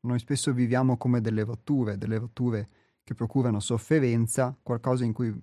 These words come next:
qualcosa che va storto qua-, lungo il nostro cammino, che ci fa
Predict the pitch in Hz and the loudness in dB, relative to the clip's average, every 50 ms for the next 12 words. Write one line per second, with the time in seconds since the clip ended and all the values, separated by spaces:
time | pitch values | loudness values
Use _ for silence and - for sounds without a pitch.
0 | - _ - 139 123 - 135 127 127 - - 113 101 - 113 110 - - - 139 | -14 _ -8 -6 -2 -2 0 -2 -2 -4 -4 -4 -4 -2 -2 -4 0 2 4 4
1 | 123 113 113 117 - - 127 131 139 - 117 110 107 - 120 117 127 123 123 117 | 4 4 2 -2 -4 -4 -4 -4 -4 -4 -6 -6 -4 -6 -4 -2 0 0 2 2
2 | 113 113 113 113 107 - 120 113 113 110 120 120 123 123 117 110 104 110 110 - | 2 0 0 0 -2 -4 -4 -4 -2 0 2 4 4 4 2 2 0 -2 -4 -6
3 | 117 - 120 113 - 123 117 110 | -8 -10 -10 -6 -2 -2 -2 -2